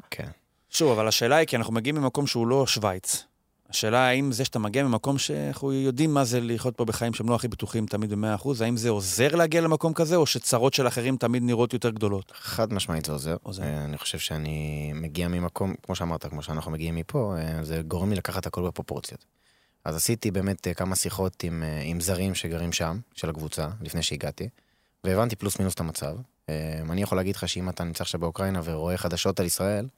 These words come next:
Speaker 1: אז אתה בטוח ש-, שאנשים מסתובבים פה עם קסדות.
Speaker 2: המלחמה היא פה ושם
Speaker 1: אתה בטוח שאנשים מסתובבים עם קסדות, ואיך, איך אנשים מסתובבים, ואיך, אה, ו-, ואתה יודע, פתאום פעם ב-, בחודש מקבלים, אה, סרטון של, של איזה מחבל מסתובב עם, אה, עם רובה ומרסס אנשים ברחוב. עכשיו,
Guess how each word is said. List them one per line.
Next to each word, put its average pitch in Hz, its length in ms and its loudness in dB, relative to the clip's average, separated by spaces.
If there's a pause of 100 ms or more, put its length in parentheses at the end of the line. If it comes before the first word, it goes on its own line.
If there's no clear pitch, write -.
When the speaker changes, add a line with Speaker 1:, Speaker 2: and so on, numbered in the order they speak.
(400)
Speaker 1:
אז - 60 -20
אתה 85 100 -2
בטוח 87 420 0
ש-, - 100 0 (220)
שאנשים 85 320 -2
מסתובבים 87 320 -4
פה - 80 -2
עם 85 60 -2
קסדות. 107 220 0
Speaker 2:
המלחמה 113 340 4
היא 117 160 4
פה 131 320 4
ושם 113 380 -2
Speaker 1:
אתה 139 80 0
בטוח 160 280 0
שאנשים 123 300 0
מסתובבים 113 300 0
עם 117 60 2
קסדות, 110 380 2
ואיך, 107 240 2
איך 113 140 -2
אנשים 110 220 -2
מסתובבים, 107 500 2
ואיך, 101 300 0
אה, 98 40 2 (360)
ו-, 87 160 -2
ואתה 95 180 -2
יודע, 95 180 2
פתאום 92 280 -2
פעם 92 240 0
ב-, 92 60 0 (460)
בחודש 95 340 -2
מקבלים, 92 420 -4
אה, 87 260 -4 (420)
סרטון 101 340 0
של, 90 300 0
של 82 220 -6
איזה 85 160 -4
מחבל 90 340 -2
מסתובב 95 460 0
עם, 92 180 0
אה, 87 240 -2
עם 92 100 0
רובה 90 300 2
ומרסס 92 460 0
אנשים 92 260 2
ברחוב. 87 320 0
עכשיו, - 160 -18